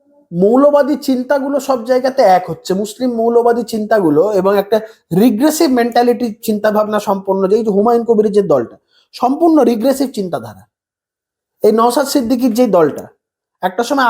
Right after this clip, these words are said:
আব্বাস এই দলের হয়ে কথা বলতে গিয়ে এসে সে বলেছিল মহিলাদের গাছে বেঁধে পেটানো হবে, এ করা হবে, এই ধরনের টাইপের একটা, আমার মনে আছে, একটা ইন্টারভিউ দিয়েছিল। তো এই রিগ্রেসিভ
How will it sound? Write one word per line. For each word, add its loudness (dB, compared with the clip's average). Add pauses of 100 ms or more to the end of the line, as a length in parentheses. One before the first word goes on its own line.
আব্বাস 0
এই 0
দলের 4
হয়ে 2
কথা 0
বলতে -2
গিয়ে -2
এসে -4
সে 0
বলেছিল -2
মহিলাদের 0
গাছে 0
বেঁধে 0
পেটানো 0
হবে, 2
এ -2
করা 2
হবে, 2
এই 4
ধরনের 0
টাইপের 2
একটা, 2 (180)
আমার -4
মনে -4
আছে, 0
একটা 2
ইন্টারভিউ -6
দিয়েছিল। -14 (680)
তো -
এই 6
রিগ্রেসিভ 2